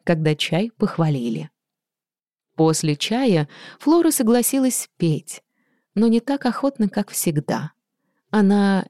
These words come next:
не забыла недобрые слова доктора о её художнике, первом гении, с которым она познакомилась,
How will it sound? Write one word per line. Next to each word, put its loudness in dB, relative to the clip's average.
не 4
забыла 2
недобрые -2
слова -2
доктора -2
о 0
её 2
художнике, 0
первом 2
гении, 0
с -8
которым 0
она 2
познакомилась, 0